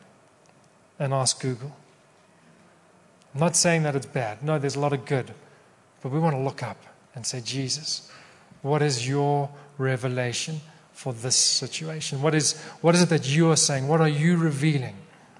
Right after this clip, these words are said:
So where's your attention focused? We need information,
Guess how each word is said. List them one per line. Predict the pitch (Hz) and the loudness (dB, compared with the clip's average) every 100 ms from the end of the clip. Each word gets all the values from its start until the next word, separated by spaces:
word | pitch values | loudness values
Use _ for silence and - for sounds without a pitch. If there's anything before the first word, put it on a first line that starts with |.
| - - - - _ _ _ - _ _ _ - - - _ _ _ _ _ _ _ _ _ - | -20 -20 -20 -20 _ _ _ -20 _ _ _ -20 -20 -20 _ _ _ _ _ _ _ _ _ -6
So | - | -4
where's | 127 147 151 | 2 2 4
your | 156 143 | 2 2
attention | 135 - 143 127 131 | 0 -2 -4 -4 -8
focused? | - 117 113 - 151 - - - _ _ _ _ _ _ _ - | -6 -8 -8 -10 -10 -12 -16 -20 _ _ _ _ _ _ _ -2
We | 156 | 2
need | 160 170 175 | 4 6 6
information, | 147 135 - 127 113 - 160 | 2 -2 -4 -4 -4 -6 -6